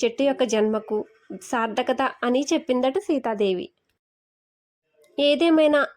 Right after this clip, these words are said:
ఆషాఢ మాసంలో గోరింటాకు పెట్టుకోవడం పెద్దల దూరదృష్టిని చూపిస్తుంది. గోరింటాకు పెట్టుకోవడం వెనుక ఎన్నో ప్రయోజనాలు దాగి ఉన్నాయి. ఆషాఢ మాసంలో వర్షాలు ఎక్కువగా రావడం వల్ల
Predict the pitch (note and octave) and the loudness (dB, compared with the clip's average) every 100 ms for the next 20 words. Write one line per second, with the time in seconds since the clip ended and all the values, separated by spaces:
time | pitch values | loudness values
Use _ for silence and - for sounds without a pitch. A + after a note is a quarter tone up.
0 | - A#3+ A#3+ D4 D4+ D4 C4+ C#4 C4 B3 | -4 -2 2 2 4 2 2 2 2 2
1 | A#3+ - _ - G#3+ A#3+ B3 C#4 D#4 D4+ | 0 -6 _ -8 0 2 4 2 0 0
2 | C#4+ C#4 - B3+ A#3+ A#3+ B3 A#3 C#4+ D4+ | -2 -2 -2 0 0 -2 -4 0 2 2
3 | B3 A#3 B3+ B3 C4+ - D4 C#4+ C4+ C4 | 2 2 2 0 -4 -2 0 0 0 -2
4 | A3+ - - G#3 F#3+ - - - F4+ _ | -2 -4 0 2 0 -4 -20 -20 -20 _
5 | _ G#4+ G#4 G#4+ G#4 A4 _ - _ _ | _ _ _ _ _ _ _ -20 _ _
6 | A4+ _ _ - A3 C#4 D4 D#4+ F4 F4 | -20 _ _ -12 -2 2 4 2 0 0
7 | D4+ C#4+ C#4+ C#4+ C#4+ C#4 C4+ B3+ B3+ D4+ | -2 0 2 2 2 2 2 0 2 0
8 | D4+ B3+ A#3+ C4 C#4+ C#4 B3 G#3+ A#3 A3+ | 0 0 0 0 0 0 0 0 0 0
9 | G3+ G3 _ _ - B3 C4+ D#4+ D#4+ D4+ | -2 -6 _ _ -4 -2 0 0 2 2
10 | C#4 C4+ C4 B3+ B3 B3 _ _ - - | 0 0 2 2 0 -4 _ _ -14 -4
11 | B3+ B3+ C#4+ D#4 D#4 C4 A3 - C4 C#4 | -4 -2 0 2 2 0 -2 0 0 2
12 | C4+ A3+ A#3+ B3+ A#3+ A3 G#3 | 0 0 0 0 0 0 -2